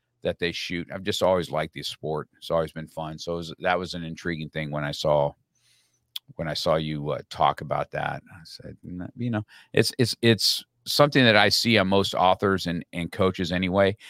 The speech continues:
They do something physical. All of them do. There, there's something else that they do, whether it's, it's play guitar and play music, or they're artist, or they're a martial artist, th-, this kind of thing, or they have another, uh, sport amongst them. It's just kind of, it's, I don't know,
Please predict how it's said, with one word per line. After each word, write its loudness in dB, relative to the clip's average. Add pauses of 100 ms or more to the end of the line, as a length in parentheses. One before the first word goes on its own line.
(160)
They 6
do 6
something 4
physical. 0 (100)
All 4
of 2
them 2
do. 2
There, 4
there's 0
something 2
else 2
that -4
they 0
do, -2
whether 2
it's, -6 (320)
it's -6
play 0
guitar 2
and -6
play 0
music, -2
or 2
they're 0
artist, 2
or -2 (340)
they're 0
a -2
martial 0
artist, 0 (520)
th-, 0
this -2
kind 0
of -4
thing, -2
or 2
they 2
have -2
another, -2
uh, -4 (400)
sport 0
amongst -4
them. -4
It's -10
just -6
kind -4
of, -4
it's, -14
I -10
don't -8
know, -6